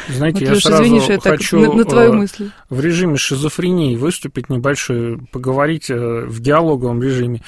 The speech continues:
Speaker 1: Первый вопрос, который у меня возникает, это: «А что я там буду делать?» А второй вопрос, который хочется задать в ответ на первый: «А что ты в Москве делаешь?»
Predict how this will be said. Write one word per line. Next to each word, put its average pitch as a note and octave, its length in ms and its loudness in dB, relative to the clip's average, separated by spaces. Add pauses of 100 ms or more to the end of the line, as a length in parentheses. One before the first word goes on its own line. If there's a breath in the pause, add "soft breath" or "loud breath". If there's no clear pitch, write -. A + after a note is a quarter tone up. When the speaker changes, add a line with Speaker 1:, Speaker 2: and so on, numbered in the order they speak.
(200 loud breath)
Speaker 1:
Первый D#3+ 280 0
вопрос, F#3 300 0
который C#3 340 -2
у C3+ 80 0
меня C#3 260 -2
возникает, D3 640 -4
это: C3 200 -4
«А B2+ 40 -2
что - 240 -4
я E3 80 0
там C#3 240 -4
буду C#3+ 220 -4
делать?» B2 420 -4 (380 loud breath)
А C3 100 -8
второй F3 300 -2
вопрос, D#3+ 340 -2
который C#3+ 280 -4
хочется - 360 -4
задать C3 340 -4
в C3+ 60 -4
ответ C3+ 300 -4
на C#3+ 100 -2
первый: E3+ 280 -2
«А - 20 -4
что - 180 -8
ты D#3+ 140 -6
в C#3 80 -8
Москве B2 380 -6
делаешь?» - 520 -14